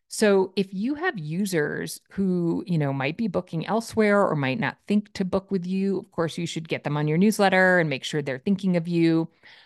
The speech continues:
But what if you have a couple times a year where people can buy meeting room packages at a really awesome discount? And you're getting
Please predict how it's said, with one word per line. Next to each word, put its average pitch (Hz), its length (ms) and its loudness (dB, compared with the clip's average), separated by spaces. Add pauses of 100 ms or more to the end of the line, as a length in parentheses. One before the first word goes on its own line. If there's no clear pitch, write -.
(440)
But 185 400 0
what 185 220 -2
if 214 200 -10
you 202 320 -4
have 151 340 -2
a - 80 -14
couple 208 340 -4
times 202 300 0
a 156 60 -2
year 131 560 -4
where 156 100 0
people 190 360 -4
can 160 320 -2 (200)
buy 151 460 0 (280)
meeting 214 380 4
room 220 180 2
packages 214 720 0 (100)
at 160 140 2
a 151 160 2
really 151 580 0
awesome 139 600 -6
discount? 139 560 -8 (600)
And 151 560 4
you're 175 420 2
getting 147 560 -2